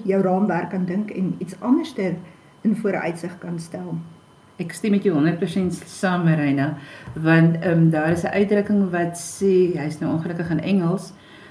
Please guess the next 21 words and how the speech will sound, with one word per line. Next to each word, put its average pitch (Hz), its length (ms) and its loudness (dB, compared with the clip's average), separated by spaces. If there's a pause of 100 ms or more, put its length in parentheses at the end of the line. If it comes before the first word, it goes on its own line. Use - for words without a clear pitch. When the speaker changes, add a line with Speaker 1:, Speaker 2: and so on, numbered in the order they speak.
(100)
Speaker 2:
maar, 165 400 6 (100)
ehm, 160 460 4 (220)
"Perfectionism 175 880 0 (180)
is 165 180 -4
the 175 140 -2
ultimate 185 440 0
form 175 300 0
of 160 100 0
self-abuse." 165 1040 -2 (680)
So - 200 2
die 190 320 6
oomblik 311 460 2
as 247 240 0
'n 220 80 4
mens 180 360 0
na 185 180 2 (100)
perfeksionisme 185 1120 0
se 220 120 -4
kant 196 400 2
toe 208 100 0
beweeg, 135 680 0